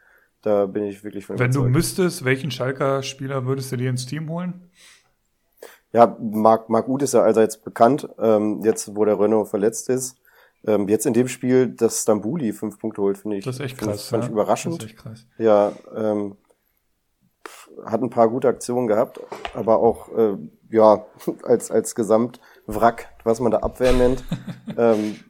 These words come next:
Speaker 1: war das natürlich <laughs> jetzt auch nicht besonders stark. Also es wundert mich, dass da fünf Punkte sind.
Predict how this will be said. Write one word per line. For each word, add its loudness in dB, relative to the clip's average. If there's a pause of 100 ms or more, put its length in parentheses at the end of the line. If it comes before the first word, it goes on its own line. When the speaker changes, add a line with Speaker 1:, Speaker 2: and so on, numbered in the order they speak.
Speaker 1:
war 2
das 4
natürlich 0
<laughs> -
jetzt 6
auch 6
nicht 4
besonders 2
stark. 2
Also 0
es -6
wundert 4
mich, -4
dass -2
da 0
fünf -12
Punkte -10
sind. -8